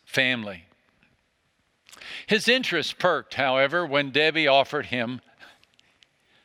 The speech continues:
a pin to wear, an angel pin. He said yes. And his first time to be touched by a family member in sixteen years happened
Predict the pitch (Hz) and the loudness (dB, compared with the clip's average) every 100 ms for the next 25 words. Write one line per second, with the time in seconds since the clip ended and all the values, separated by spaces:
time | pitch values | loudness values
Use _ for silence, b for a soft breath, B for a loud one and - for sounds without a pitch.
0 | b 160 131 - 185 165 127 127 98 101 | b -8 -6 -4 -4 -4 -10 -14 -10 -8
1 | 92 107 113 _ b b 151 151 156 165 | -8 -10 -10 _ b b -6 -4 -2 -2
2 | 156 120 98 - 127 113 87 78 _ _ | -4 -10 -12 -10 -6 -6 -8 -18 _ _
3 | _ _ _ b b b b _ _ - | _ _ _ b b b b _ _ -10
4 | 143 - 143 147 160 113 - - - _ | -8 -4 -2 0 -2 -2 -12 -18 -20 _
5 | _ _ _ _ _ _ _ _ _ _ | _ _ _ _ _ _ _ _ _ _
6 | _ _ _ - _ _ b b b 156 | _ _ _ -18 _ _ b b b -2
7 | 151 143 151 160 - 147 139 151 147 131 | -2 0 0 0 0 -2 -2 -4 -8 -8
8 | 113 - _ _ _ _ _ _ _ _ | -8 -10 _ _ _ _ _ _ _ _
9 | _ _ _ _ _ _ _ _ _ _ | _ _ _ _ _ _ _ _ _ _
10 | _ - 143 135 - _ - 139 - - | _ -2 -2 -2 -8 _ -2 -2 -4 -2
11 | 131 123 - 139 135 131 127 127 117 110 | 0 0 -2 -4 -2 -4 -2 -2 -2 -6
12 | 107 110 - 123 - 127 120 120 107 - | -8 -6 -6 -8 -6 -6 -4 -4 -6 -4
13 | 147 139 117 101 | -4 -6 -10 -20